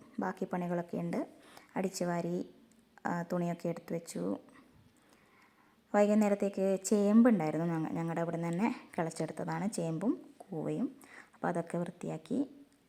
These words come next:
അതൊന്ന് പുഴുങ്ങിയെടുക്കാമെന്ന് വെച്ചു. തേങ്ങയിൽ ജീരകം ഇട്ട് നന്നായിട്ടൊന്ന് ഉടച്ചെടുത്തിട്ട്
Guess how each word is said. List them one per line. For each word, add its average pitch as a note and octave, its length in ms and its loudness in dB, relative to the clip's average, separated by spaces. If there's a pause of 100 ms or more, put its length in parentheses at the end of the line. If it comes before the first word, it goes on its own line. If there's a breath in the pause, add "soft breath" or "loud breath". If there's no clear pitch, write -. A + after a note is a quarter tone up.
(500)
അതൊന്ന് G#3 540 0
പുഴുങ്ങിയെടുക്കാമെന്ന് F3 680 -2
വെച്ചു. E4+ 300 -6 (1120 loud breath)
തേങ്ങയിൽ G3+ 480 4
ജീരകം F#3+ 380 2
ഇട്ട് - 380 0
നന്നായിട്ടൊന്ന് F#3 840 -2
ഉടച്ചെടുത്തിട്ട് F3 720 2